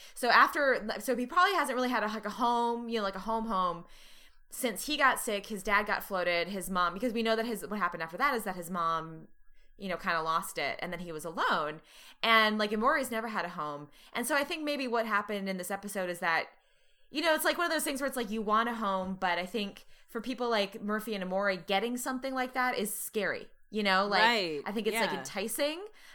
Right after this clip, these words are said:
Speaker 1: but, like, they, like, im-, you know, Murphy in that moment, like, he's, he's partly calculating, like, "This is not the safest place for us to be. This is not the safest place for Emori to be." But he's also thinking, like, "If I stay, if I sort of declare these people my people, if I declare these people my home,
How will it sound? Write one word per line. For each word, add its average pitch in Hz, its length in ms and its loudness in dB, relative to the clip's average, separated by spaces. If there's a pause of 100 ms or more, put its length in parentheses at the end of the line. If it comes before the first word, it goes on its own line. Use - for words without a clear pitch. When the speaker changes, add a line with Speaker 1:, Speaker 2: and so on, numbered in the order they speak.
Speaker 1:
but, 262 120 2
like, 262 160 8
they, 262 200 2
like, 233 280 4
im-, 262 160 0
you 277 80 -2
know, 254 120 4
Murphy 320 280 2
in 277 80 -2
that 240 140 4
moment, 240 340 0
like, 196 120 -4
he's, 208 280 -6
he's 220 140 -6
partly 277 340 2
calculating, 165 800 -2
like, 147 140 -6
"This 220 160 2
is 190 100 -2
not 196 140 4
the - 40 -6
safest 185 320 -6
place 165 200 -4
for 156 100 -4
us 147 120 -6
to 165 80 -14
be. 202 200 -2
This 165 140 -6
is 156 100 -14
not 170 100 -2
the 151 60 -12
safest 156 320 -8
place 147 240 -6
for 151 160 -10
Emori 208 340 -2
to 175 100 -8
be." 151 240 -10 (320)
But 226 100 -2
he's 262 120 0
also 302 220 6
thinking, 226 400 -2
like, 160 340 0 (460)
"If 196 160 -4
I 202 220 8
stay, 214 640 0 (340)
if 196 120 -6
I 190 160 8
sort 214 200 -4
of 196 100 -6
declare 214 540 0
these 220 180 -6
people 220 280 -6
my 214 160 0
people, 151 600 -6 (180)
if 175 120 -6
I 190 100 6
declare 214 440 -2
these 220 180 -4
people 214 320 -6
my 196 160 0
home, 185 540 -2